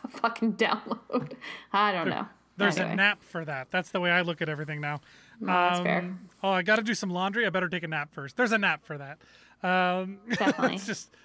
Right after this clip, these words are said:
Speaker 2: how I live my life.
Speaker 1: That's fair.
Speaker 2: But the, the, uh, the thing, the biggest thing about, like, everything's just available all, like,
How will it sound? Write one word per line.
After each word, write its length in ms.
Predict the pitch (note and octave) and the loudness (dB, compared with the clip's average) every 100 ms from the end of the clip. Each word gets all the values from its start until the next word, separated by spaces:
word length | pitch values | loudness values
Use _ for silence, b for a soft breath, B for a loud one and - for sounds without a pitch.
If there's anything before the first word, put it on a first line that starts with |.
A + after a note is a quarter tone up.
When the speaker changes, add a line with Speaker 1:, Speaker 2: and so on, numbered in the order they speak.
| B | B
Speaker 2:
how 200 | - F3+ | -8 -6
I 80 | F3+ | -4
live 160 | E3+ | -6
my 100 | F3 | -8
life. 340 | D#3 D#3 D3+ - B B B B B | -10 -10 -12 -16 B B B B B
Speaker 1:
That's 180 | G#3+ - | -4 -2
fair. 240 | F3 F#3 - _ _ _ - | -4 -4 -12 _ _ _ -2
Speaker 2:
But 160 | G#3 | 0
the, 180 | - G#3 | 0 -2
the, 200 | F3 G3 | -2 -2
uh, 120 | F3+ | 0
the 120 | E3 | -2
thing, 320 | F3+ B3+ C4+ G3+ | -4 -2 -2 -4
the 80 | |
biggest 400 | F3+ A3+ A#3+ - | -8 -8 -8 -6
thing 160 | A#3 A#3+ | -6 -4
about, 200 | F#3 F#3 | -4 -4
like, 140 | E3 | -6
everything's 460 | F3+ F3+ A#3 B3+ A3 | -10 -10 -8 -8 -8
just 160 | A#3 G#3 | -10 -8
available 380 | F#3 G3 F#3+ | -6 -6 -6
all, 280 | F#3+ E3+ F3 | -8 -8 -10
like, 260 | F#3 F3+ - | -10 -10 -12